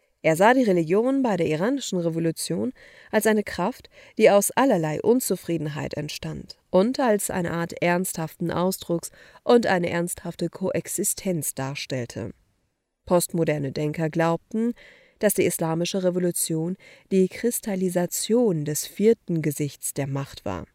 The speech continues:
Das heißt, Macht, die nicht von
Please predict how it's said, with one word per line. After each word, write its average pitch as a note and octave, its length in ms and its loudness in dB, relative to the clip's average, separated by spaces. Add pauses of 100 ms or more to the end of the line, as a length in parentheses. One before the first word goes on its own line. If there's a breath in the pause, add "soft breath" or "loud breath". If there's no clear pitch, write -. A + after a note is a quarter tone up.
(320)
Das D3+ 180 -2
heißt, E3 460 0 (420 soft breath)
Macht, E3+ 540 0 (300 loud breath)
die G3 80 4
nicht F3+ 280 2
von D#3+ 380 -4